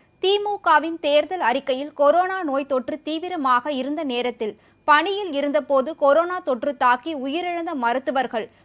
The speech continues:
மருத்துவம் சார்ந்த பணியாளர்கள், நகராட்சி மற்றும் அரசு அலுவலர்கள், காவலர்கள் போன்ற முன்கள பணியாளர்களின் குடும்பத்தாருக்கு உரிய இழப்பீடு வழங்கப்படும் என தெரிவித்த தி மு க அரசு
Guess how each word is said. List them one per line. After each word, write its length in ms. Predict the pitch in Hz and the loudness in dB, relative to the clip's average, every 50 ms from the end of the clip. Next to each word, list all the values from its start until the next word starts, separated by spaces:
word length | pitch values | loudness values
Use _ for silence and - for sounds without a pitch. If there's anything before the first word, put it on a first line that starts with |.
| _ - 262 | _ 0 4
மருத்துவம் 460 | 285 302 320 - - 427 415 415 392 - 330 | 4 4 4 2 -2 -6 -6 -6 -4 2 4
சார்ந்த 320 | 277 262 269 277 277 311 302 - | 4 4 4 2 -2 -6 -2 -2
பணியாளர்கள், 640 | 254 240 262 294 320 311 302 294 269 247 - 233 214 - - _ _ _ _ 262 285 | -2 -2 0 -2 0 0 0 0 0 -2 -2 -6 -6 -6 -10 _ _ _ _ 4 4
நகராட்சி 560 | 285 285 285 392 415 403 381 339 - - 359 302 277 | 4 6 4 2 2 2 0 -2 -2 -6 -4 0 0
மற்றும் 300 | 269 262 277 311 285 - 240 254 | 0 0 -2 -4 -2 0 0 0
அரசு 260 | 294 294 - - 277 233 240 | 0 0 -4 -2 2 2 2
அலுவலர்கள், 560 | 254 277 269 277 277 262 247 - 247 226 - - _ _ _ _ - | 2 2 0 0 0 -2 -2 -2 -4 -6 -6 -8 _ _ _ _ 4
காவலர்கள் 680 | 311 294 285 320 370 381 381 381 359 349 370 370 349 | 6 6 8 6 4 2 2 0 0 0 -2 -6 -2
போன்ற 340 | - 285 269 254 254 285 311 | 0 2 2 2 2 -2 -4
முன்கள 460 | 285 269 269 302 339 359 - 381 359 370 370 | -4 -2 -2 -2 -4 -2 -4 -2 -2 -2 -4
பணியாளர்களின் 720 | - 254 240 262 285 294 277 285 285 277 - 294 302 294 294 | -4 -4 -4 -2 0 2 2 2 0 -2 -2 -4 -4 -4 -4
குடும்பத்தாருக்கு 720 | 277 262 262 269 277 285 285 277 247 240 226 214 214 233 214 - - _ _ _ _ | -4 -2 -2 -2 -2 -4 0 2 2 2 2 -2 -6 -6 -8 -8 -8 _ _ _ _
உரிய 340 | 277 302 349 403 415 415 427 | -4 -2 0 0 0 0 0
இழப்பீடு 540 | 392 302 262 254 285 277 - 311 302 269 320 294 | 0 0 0 0 0 0 -2 -6 -4 -4 -2 0
வழங்கப்படும் 640 | 254 240 240 262 285 320 311 - 320 302 330 294 | 0 0 0 0 -4 -6 -4 -2 -2 -2 -2 -4
என 140 | 254 254 247 262 | -4 -4 -4 -4
தெரிவித்த 480 | 254 262 254 254 240 262 262 - 302 | -2 -4 -4 -4 -4 -8 -6 -6 -8
தி 200 | 294 - 285 277 294 | -6 -6 -6 -6 -4
மு 140 | 294 320 320 311 | -4 -4 -6 -4
க 100 | - 320 | -2 0
அரசு 400 | 294 311 214 233 247 - - 226 | 0 0 0 -2 -6 -6 -8 -10